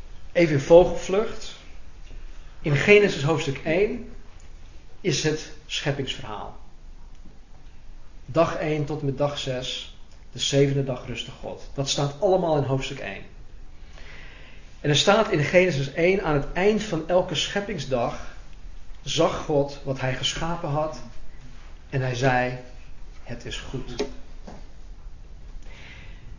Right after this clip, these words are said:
Tot zesmaal toe staat er in de Bijbel dat God zei, "Het is goed. Het is goed, het is goed." Nadat hij de mens geschapen had in hoofdstuk één,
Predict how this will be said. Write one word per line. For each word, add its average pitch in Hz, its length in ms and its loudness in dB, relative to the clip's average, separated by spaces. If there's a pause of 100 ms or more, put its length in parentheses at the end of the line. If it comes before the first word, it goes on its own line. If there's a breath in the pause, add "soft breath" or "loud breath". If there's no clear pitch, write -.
(220)
Tot 143 180 0
zesmaal 208 600 4
toe 196 220 -2
staat 131 360 2
er 127 60 -4
in 123 80 -2
de 117 60 -4
Bijbel 110 500 -2
dat 135 160 -4
God 135 260 -2
zei, 120 360 -4 (200)
"Het - 260 -10
is - 120 -8
goed. - 340 -4 (880)
Het - 200 -10
is - 80 -8
goed, - 400 -6
het - 140 -12
is - 80 -10
goed." - 360 -6 (2000 loud breath)
Nadat 190 420 4
hij 160 140 2
de 147 80 4
mens 185 240 2
geschapen 135 540 -2
had 127 240 -6
in 131 80 -4
hoofdstuk 120 360 -6
één, 113 380 -6